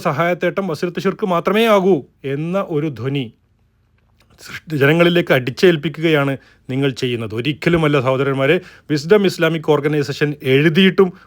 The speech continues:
പറഞ്ഞിട്ടും ഒക്കെ കൃത്യം നിരവധി അനവധി തവണ പറഞ്ഞതാണ് ജിന്നുകളോടുള്ള സഹായത്തേട്ടം അതിൽ തൊണ്ണൂറ്റി ഒമ്പത് പോയിന്റ് ഒമ്പത്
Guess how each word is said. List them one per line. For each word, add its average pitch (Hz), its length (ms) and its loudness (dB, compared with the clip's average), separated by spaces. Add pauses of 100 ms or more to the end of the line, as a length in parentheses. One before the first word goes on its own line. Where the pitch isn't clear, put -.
(160)
പറഞ്ഞിട്ടും 151 500 0
ഒക്കെ 143 260 -6
കൃത്യം 147 400 -4
നിരവധി 156 420 0
അനവധി 175 280 0
തവണ 156 260 0
പറഞ്ഞതാണ് 139 480 0 (400)
ജിന്നുകളോടുള്ള 185 720 4 (100)
സഹായത്തേട്ടം 156 800 0 (340)
അതിൽ 180 240 2
തൊണ്ണൂറ്റി 175 380 4
ഒമ്പത് 175 240 4 (120)
പോയിന്റ് 170 300 4
ഒമ്പത് 175 260 2